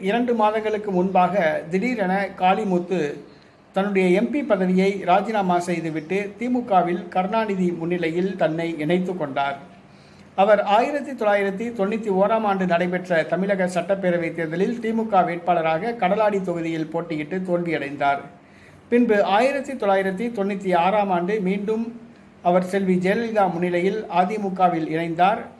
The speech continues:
பின்பு திருமங்கலம் தொகுதியில் வெற்றி பெற்று சட்டசபை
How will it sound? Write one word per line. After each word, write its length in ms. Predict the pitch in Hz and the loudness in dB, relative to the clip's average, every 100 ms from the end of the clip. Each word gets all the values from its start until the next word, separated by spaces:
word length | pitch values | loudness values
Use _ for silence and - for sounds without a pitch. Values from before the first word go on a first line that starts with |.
| - - - - - | -20 -20 -20 -18 -4
பின்பு 240 | 233 220 190 | 0 0 0
திருமங்கலம் 500 | 240 277 269 220 202 | 0 0 2 0 0
தொகுதியில் 400 | 202 196 196 220 | 0 2 2 0
வெற்றி 220 | 185 180 202 | -2 -2 -2
பெற்று 260 | 180 185 214 214 - - - | -2 0 -2 -2 -6 -18 -10
சட்டசபை 460 | - 185 220 214 185 | -4 -2 0 2 2